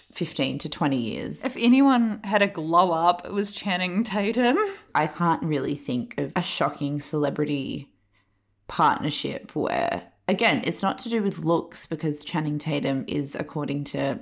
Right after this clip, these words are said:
Speaker 1: many people who aren't me, good looking in that kind of, like, beefcake, Zac Efron, I don't get it way.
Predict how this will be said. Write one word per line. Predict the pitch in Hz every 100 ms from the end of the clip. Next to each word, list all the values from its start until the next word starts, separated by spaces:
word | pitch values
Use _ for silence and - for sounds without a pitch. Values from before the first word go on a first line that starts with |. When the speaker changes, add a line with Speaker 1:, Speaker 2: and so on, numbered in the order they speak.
| -
Speaker 1:
many | 147 139 135
people | 147 143 147
who | 143 -
aren't | 156 175 -
me, | 143 - 131 180 180 - - _ _ _
good | 170 151
looking | 135 - - 165 190 214 - _ -
in | 160
that | 143 -
kind | 151 147
of, | 147
like, | - 139
beefcake, | 151 143 139 - 143 120 - - - -
Zac | 160 151 143 -
Efron, | 156 - - 143 - - - 143 - -
I | 156 147
don't | 139 -
get | 143 143
it | - - _ _ _ _ _ -
way. | 165 147 - 113 185 269